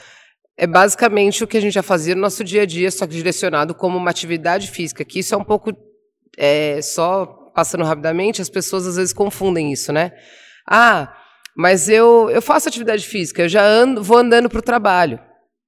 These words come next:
né? E a gente tem que tomar cuidado com, ou, "Ah, eu subi e desci essa escada aqui várias vezes".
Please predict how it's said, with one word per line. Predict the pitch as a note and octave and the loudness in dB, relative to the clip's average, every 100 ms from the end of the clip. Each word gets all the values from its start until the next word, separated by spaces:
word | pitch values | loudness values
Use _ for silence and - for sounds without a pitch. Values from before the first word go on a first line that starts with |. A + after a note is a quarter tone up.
| _ _ _ _ _ - - | _ _ _ _ _ -20 -8
né? | D3+ D#3 E3+ F#3 | 0 2 2 4
E | F3+ | 2
a | |
gente | E3+ G#3 - | 2 -2 0
tem | A3 | 0
que | G#3+ | 2
tomar | G#3+ G#3 A3 | 0 0 0
cuidado | A3+ F#3+ G3+ A3+ B3 | 0 0 2 2 2
com, | A#3 G#3+ | 0 4
ou, | G#3 G#3+ | 6 6
"Ah, | G#3+ B3+ B3 | 6 4 4
eu | G3+ | 2
subi | - A#3+ B3+ | -2 -4 0
e | |
desci | A3 A3+ | 0 0
essa | G#3+ | -6
escada | G#3+ - G#3 | -8 -4 -2
aqui | G3 A3 | -2 -2
várias | F#3+ G3 C#4 G3+ | 2 4 4 2
vezes". | F#3 F#3+ D3 - | -2 -2 -4 -12